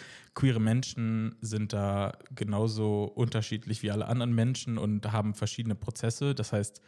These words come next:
nur weil ich das so erfahre, heißt das noch lange nicht, dass andere queere Menschen das genauso erfahren haben oder erfahren werden. Ähm, würde ich das anders machen? Ich weiß, dass das Coming Out für mich ein großer Befreiungsschlag war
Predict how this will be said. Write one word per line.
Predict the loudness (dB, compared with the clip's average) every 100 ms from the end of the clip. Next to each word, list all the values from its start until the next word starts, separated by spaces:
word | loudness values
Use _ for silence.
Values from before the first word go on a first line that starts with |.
| -20 -16 0
nur | 2
weil | 2 2
ich | 0 -2
das | -6
so | -4 -2
erfahre, | -2 0 0 0
heißt | -2 -4
das | -6 -6
noch | -4
lange | -2 -2
nicht, | -4
dass | -8
andere | -6 -4 -4
queere | -4 -4 -4
Menschen | -4 -6 -8
das | -8
genauso | -2 0 0
erfahren | -2 -6 -8 -6 -4
haben | -4 -4
oder | -4 -4
erfahren | -6 -4 -4
werden. | -4 -2 -2 -4 -14 -16 -14 -14 -6 0
Ähm, | 0 2 4 4 2 0 -4 2
würde | 2
ich | 2
das | -2 -2
anders | 4 4 4 0
machen? | -2 -2 -6 -8 -12 _ _ _ _ _ _ _ -20 -14 -2
Ich | -2 2
weiß, | 2 2 0
dass | -4 -2
das | -4 0
Coming | 2 2
Out | 2 2
für | 2
mich | 2 2
ein | 0
großer | -2 -2
Befreiungsschlag | -2 -2 2 4 4 0 -2 -2 -2
war | -2 0 -2